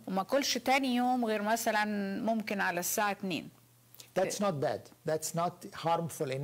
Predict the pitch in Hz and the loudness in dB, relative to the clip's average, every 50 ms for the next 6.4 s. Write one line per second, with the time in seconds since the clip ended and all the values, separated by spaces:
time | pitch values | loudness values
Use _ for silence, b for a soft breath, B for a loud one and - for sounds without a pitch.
0 | 160 170 165 143 127 120 101 - - - - 208 190 175 131 127 - 208 220 - | -2 0 0 0 0 0 -2 -4 -6 -10 -10 -8 -6 -4 -4 -2 0 0 0 0
1 | - - 202 208 202 170 180 - - 131 127 127 160 185 202 185 - - - 226 | 0 0 0 0 2 2 0 0 0 -2 -2 0 0 0 0 0 -2 -2 -2 -2
2 | 233 233 - - B B B B B B 139 139 147 147 151 170 190 196 196 190 | -2 -4 -8 -16 B B B B B B -2 -2 0 0 0 2 2 2 2 2
3 | 170 135 - 156 151 151 151 151 131 123 127 127 123 120 110 120 127 120 117 107 | 0 0 0 0 0 0 0 0 0 -2 -4 -4 -4 -4 -4 -2 -2 -2 -2 -4
4 | - - - - - 123 - - - _ _ - B B B 175 165 156 160 160 | -8 -10 -12 -14 -14 -14 -16 -20 -20 _ _ -20 B B B -2 0 0 2 2
5 | 160 160 160 156 - - - - 233 254 285 294 262 202 175 190 190 180 143 180 | 2 2 2 0 -2 -6 -6 -2 0 0 2 2 0 0 2 2 2 2 0 0
6 | 196 208 202 202 196 180 - - | 0 0 2 2 0 0 -2 -2